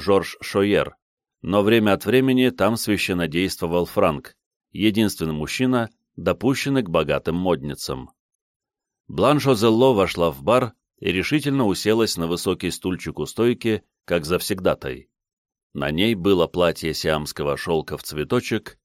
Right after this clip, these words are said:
и синяя фетровая шляпка, лукавый вызов приближающейся зиме. Она заказала коктейль драгоценности «Бижу»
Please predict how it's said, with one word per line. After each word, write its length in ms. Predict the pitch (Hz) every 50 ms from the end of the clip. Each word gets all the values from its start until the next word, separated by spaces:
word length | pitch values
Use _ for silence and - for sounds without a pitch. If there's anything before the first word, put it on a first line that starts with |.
| _ -
и 100 | - 90
синяя 440 | 85 - 143 151 147 143 135 127 117
фетровая 580 | - 107 101 101 - 101 98 95 98 98 98
шляпка, 640 | 95 - - 76 67 65 - - - 65 62 - _ _ _ _ _ _ _ _ -
лукавый 560 | - 85 95 95 - 104 98 92 82 87 85
вызов 400 | 76 87 120 117 110 120 110 -
приближающейся 1000 | - - 87 80 78 82 80 73 80 80 80 80 76 - - 80 73 - 85 80
зиме. 400 | 71 85 90 90 85 73 - - _ _ _ _ _ _ _ _ _ _ _ _ _ _ _ _ -
Она 280 | - 85 101 139 123
заказала 480 | 123 131 - - 110 92 113 123 120 110
коктейль 560 | - 98 90 - - 113 110 110 104 104 - -
драгоценности 1080 | 90 80 95 95 87 104 104 - - 113 92 78 67 67 67 - - - 71 67 - _ _ _ -
«Бижу» 680 | 76 78 80 92 98 101 92 90 104 98 80 69 -